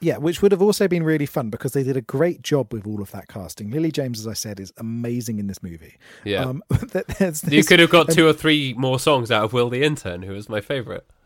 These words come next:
Speaker 1: Yeah, and, and, and the guys, the guys, you had, you had, um,
Speaker 2: Taylor
Speaker 1: what's his
Speaker 2: Lautner, but not
Speaker 1: face?
Speaker 2: Taylor Lautner.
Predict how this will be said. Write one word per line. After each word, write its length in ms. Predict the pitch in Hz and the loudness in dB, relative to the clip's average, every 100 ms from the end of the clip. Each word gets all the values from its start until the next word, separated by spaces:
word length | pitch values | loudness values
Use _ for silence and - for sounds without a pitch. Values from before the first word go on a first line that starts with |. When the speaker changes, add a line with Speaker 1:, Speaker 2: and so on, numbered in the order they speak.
| - | -2
Speaker 1:
Yeah, 340 | 190 156 170 - | 0 2 0 -2
and, 140 | 175 - | -2 0
and, 200 | 180 - | -2 -2
and 220 | 170 180 | -2 0
the 160 | 160 170 | -2 -2
guys, 520 | 185 214 107 90 90 | 0 0 0 -4 -8
the 100 | 143 | -4
guys, 320 | 196 214 113 | -2 -2 -2
you 80 | 113 | -6
had, 240 | - 135 - | -8 -10 -10
you 180 | 139 143 | -8 -8
had, 320 | - 170 156 - | -4 -6 -6 -10
um, 360 | 135 135 131 123 | -6 -6 -6 -4
Speaker 2:
Taylor 320 | 123 143 135 | 0 2 4
Speaker 1:
what's 140 | 135 135 | 4 2
his 100 | 123 | 2
Speaker 2:
Lautner, 120 | 123 | 2
but 100 | 117 | 2
not 120 | 117 | -2
Speaker 1:
face? 80 | - | -4
Speaker 2:
Taylor 220 | 110 104 98 95 | -6 -6 -8 -10
Lautner. 260 | - 110 | -10 -10